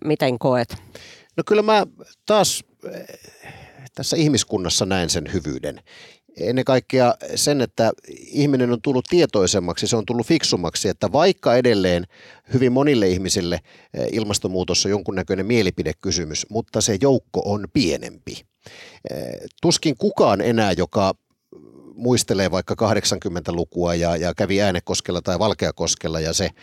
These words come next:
Speaker 2: valtava tehtaan haju, joka sieltä tuli. Silloinhan oli tapana sanoa, että se on raha, joka haisee.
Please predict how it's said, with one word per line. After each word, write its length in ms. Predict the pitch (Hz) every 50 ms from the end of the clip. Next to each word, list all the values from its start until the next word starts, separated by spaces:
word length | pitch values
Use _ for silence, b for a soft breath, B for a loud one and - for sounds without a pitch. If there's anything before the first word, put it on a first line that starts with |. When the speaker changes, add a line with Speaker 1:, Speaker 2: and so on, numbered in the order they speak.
| B B B B B - 73 76 76 69 62 -
Speaker 2:
valtava 500 | 95 120 120 110 101 - 95 82 82 87
tehtaan 480 | - - 117 98 - - - 87 80 80
haju, 320 | 85 120 117 117 107 90 78 76
joka 220 | 73 - 87 90
sieltä 260 | - - 85 76 90 82
tuli. 160 | - 98 90 87
Silloinhan 380 | - 165 156 139 117 113 107
oli 160 | 101 104 101
tapana 340 | - 123 113 - 110 92 185
sanoa, 340 | - - 104 92 90 80 78
että 200 | 78 - - - B B B B
se 140 | - - 110
on 100 | 101 92
raha, 300 | - 120 120 98 113 87
joka 320 | 76 78 76 - 87 76
haisee. 580 | 71 76 80 76 67 - - - - 50 -